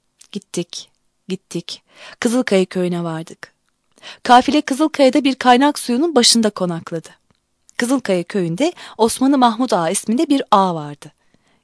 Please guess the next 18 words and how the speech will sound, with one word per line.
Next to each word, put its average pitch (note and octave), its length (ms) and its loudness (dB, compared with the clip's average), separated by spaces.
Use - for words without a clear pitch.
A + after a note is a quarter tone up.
Eskiden A#3 520 0
Adıyaman'ın B3 520 0
bir C#4+ 140 0
köyündenmiş. G#3+ 800 -2
Sonradan A#3 500 2
Kızılkaya'ya G#3+ 600 -2
gelip A3 440 -2
köyün C4+ 280 0
sahibi G#3 440 0
olmuş. D3 420 -8
Kızılkaya C4 460 0
eskiden C4 540 0
Sivereklilerin A3 920 0
bir C4 140 0
köyüymüş. C#3+ 640 -6
Ben F4 180 4
ve D#4 80 4
kardeşim D4+ 560 2